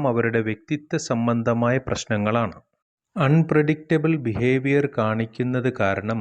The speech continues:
റിലേഷൻഷിപ്പ് ഫെയിലിയർ ആകാൻ സാധ്യത കൂടുതലാണ്. എല്ലാ ബന്ധങ്ങളിലും ഇത് പ്രകടമായിരിക്കും. സുഹൃത്തുക്കളുമായി, സഹോദരങ്ങളുമായി, രക്ഷിതാക്കളുമായി, ലവറുമായി, പങ്കാളിയുമായി തുടങ്ങിയ എല്ലാ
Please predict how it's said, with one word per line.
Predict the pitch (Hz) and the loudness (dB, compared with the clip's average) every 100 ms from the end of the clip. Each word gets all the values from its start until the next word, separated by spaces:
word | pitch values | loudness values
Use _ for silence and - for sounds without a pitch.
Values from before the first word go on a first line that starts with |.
| 98 | -4
റിലേഷൻഷിപ്പ് | 107 113 131 - 143 127 - 139 156 147 | -2 -2 -2 -2 -4 -2 -4 -2 0 0
ഫെയിലിയർ | 123 110 117 135 143 131 | 2 2 4 4 4 4
ആകാൻ | 104 104 123 123 | 0 0 -4 -4
സാധ്യത | - 104 113 - 127 127 | -2 -2 -2 -2 -2 0
കൂടുതലാണ്. | 107 101 101 110 117 87 - _ _ _ _ _ _ | 0 2 2 2 2 -2 -8 _ _ _ _ _ _
എല്ലാ | 127 120 120 127 147 | 2 4 4 4 2
ബന്ധങ്ങളിലും | 123 117 117 127 127 123 123 139 147 | 2 0 0 -2 0 0 0 0 0
ഇത് | 120 117 | 0 0
പ്രകടമായിരിക്കും. | 110 107 107 107 101 98 98 85 - _ _ _ _ - | -2 0 -2 0 -2 -2 -6 -14 -16 _ _ _ _ -6
സുഹൃത്തുക്കളുമായി, | - 139 120 127 127 131 131 117 113 110 117 147 | 2 4 6 2 2 0 2 2 2 2 2 2
സഹോദരങ്ങളുമായി, | - 107 127 127 120 113 110 104 107 127 143 | 2 2 2 2 0 0 0 0 2 0 0
രക്ഷിതാക്കളുമായി, | 120 - 135 131 120 120 107 107 110 139 | -2 -2 0 0 0 -2 -2 0 0 0
ലവറുമായി, | 117 107 117 117 107 104 135 - | 2 2 2 2 0 -2 -4 -4
പങ്കാളിയുമായി | 107 110 117 113 107 104 101 127 | -4 0 0 2 -2 -4 -4 -4
തുടങ്ങിയ | 123 110 110 123 117 | -2 -2 0 0 -2
എല്ലാ | 107 110 | 0 2